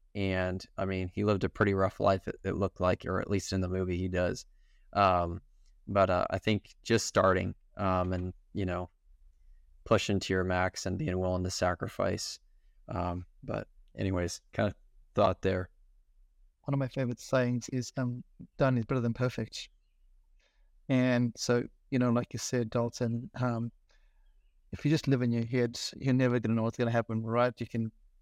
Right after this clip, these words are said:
Speaker 2: hypothesize, and, you know, if you use, um, l-, the, the Pursuit of Happiness story, he just did it. He just went and did it. It wasn't the right way of doing it,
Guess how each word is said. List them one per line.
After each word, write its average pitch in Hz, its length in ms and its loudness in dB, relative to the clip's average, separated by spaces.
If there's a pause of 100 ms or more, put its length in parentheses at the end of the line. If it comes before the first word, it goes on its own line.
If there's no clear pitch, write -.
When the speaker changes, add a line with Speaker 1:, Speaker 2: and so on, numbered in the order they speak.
(120)
Speaker 2:
hypothesize, 120 1000 0 (100)
and, 110 220 -2
you 110 80 0
know, 110 260 -2
if - 160 -8
you 117 60 0
use, 113 320 0
um, 113 340 -2 (100)
l-, 127 160 -2 (120)
the, 113 240 2
the 110 80 -6 (160)
Pursuit 120 220 0
of 107 60 -2
Happiness 113 340 -2
story, 110 400 0 (440)
he 147 60 0
just 139 240 -2
did 123 160 2
it. - 160 -4
He 127 100 0
just 117 200 -4
went 117 160 -4
and 107 100 -6
did 120 120 0
it. 117 80 -2
It - 40 -10
wasn't 135 280 0
the 113 60 2
right 117 180 0
way 127 140 2
of 110 120 -4
doing 120 220 0
it, 135 120 -6